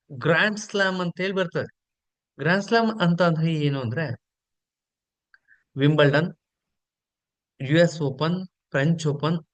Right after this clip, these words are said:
ಆಸ್ಟ್ರೇಲಿಯಾ ಓಪನ್, ಈ ನಾಲ್ಕು ಸೀರೀಸ್ ಗಳನ್ನ, ನಾಲ್ಕು ಟೂರ್ನಮೆಂಟ್ ಗಳನ್ನ ಯಾರು ಒಂದೇ ಸಿಂಗಲ್ ಇಯರ್ ಅಲ್ಲಿ ಗೆಲ್ತಾರೆ, ಅವರಿಗೆ ನಾವು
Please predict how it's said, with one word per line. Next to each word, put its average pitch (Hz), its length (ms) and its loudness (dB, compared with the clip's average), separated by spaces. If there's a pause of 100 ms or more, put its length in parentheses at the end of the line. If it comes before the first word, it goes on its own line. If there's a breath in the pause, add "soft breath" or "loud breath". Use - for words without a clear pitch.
ಆಸ್ಟ್ರೇಲಿಯಾ 165 480 2
ಓಪನ್, 117 300 -4 (460 soft breath)
ಈ 180 220 2
ನಾಲ್ಕು 190 880 0 (160)
ಸೀರೀಸ್ 180 380 4
ಗಳನ್ನ, 120 380 2 (540)
ನಾಲ್ಕು 175 440 2
ಟೂರ್ನಮೆಂಟ್ 202 600 0
ಗಳನ್ನ 165 300 -2 (260)
ಯಾರು 160 400 2
ಒಂದೇ 165 460 -2
ಸಿಂಗಲ್ 180 600 0 (400 soft breath)
ಇಯರ್ 175 240 2
ಅಲ್ಲಿ 180 180 -2
ಗೆಲ್ತಾರೆ, 127 460 -4 (460)
ಅವರಿಗೆ 170 380 2
ನಾವು 139 460 -4